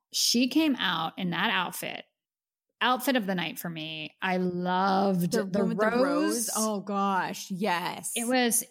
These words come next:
Speaker 1: insane. And then that makeup and the
Speaker 2: Mm-hmm.
Speaker 1: braid, it was very futuristic. It was very Bjork. It was really cool.
Speaker 2: Yes.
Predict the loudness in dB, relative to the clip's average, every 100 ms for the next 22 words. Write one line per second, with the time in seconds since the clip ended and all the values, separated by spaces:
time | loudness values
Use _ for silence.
0 | -2 2 4 4 4 2 2 -2 -4 -2
1 | 2 4 2 0 -2 0 0 0 0 0
2 | -2 2 4 4 2 0 0 -2 -2 -6
3 | _ _ -4 -2 0 0 2 0 0 2
4 | 0 0 -2 -2 -2 0 2 0 0 0
5 | 2 2 2 0 -2 -12 _ _ -4 0
6 | 0 0 0 4 4 4 2 -4 -4 -4
7 | -6 -8 -10